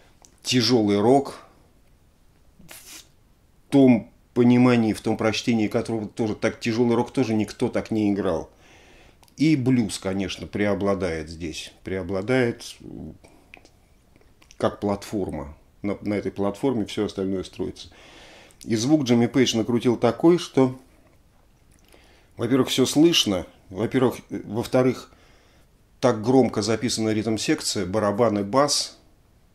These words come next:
Так она лезет вперед, в хорошем смысле этого слова, но не перекрывает ничего остального. В этом заслуга, опять-таки, м, продюсера и аранжировщика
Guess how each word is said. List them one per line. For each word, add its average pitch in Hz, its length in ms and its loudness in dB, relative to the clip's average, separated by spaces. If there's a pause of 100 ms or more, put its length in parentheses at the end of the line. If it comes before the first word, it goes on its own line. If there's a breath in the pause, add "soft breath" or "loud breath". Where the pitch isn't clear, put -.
(520)
Так 120 220 -2
она 98 260 -2
лезет 98 400 -2
вперед, 139 540 -2 (260)
в - 40 -20
хорошем 98 420 -2
смысле 95 380 -8
этого 95 220 -8
слова, 82 440 -4 (680 soft breath)
но 123 200 4
не 147 140 6
перекрывает 120 600 2
ничего 113 240 -2
остального. 120 480 0
В 92 80 0
этом 107 240 0
заслуга, 107 500 -2
опять-таки, 98 480 -6
м, 82 440 -10
продюсера 104 680 -2
и 107 140 2
аранжировщика 101 1000 -2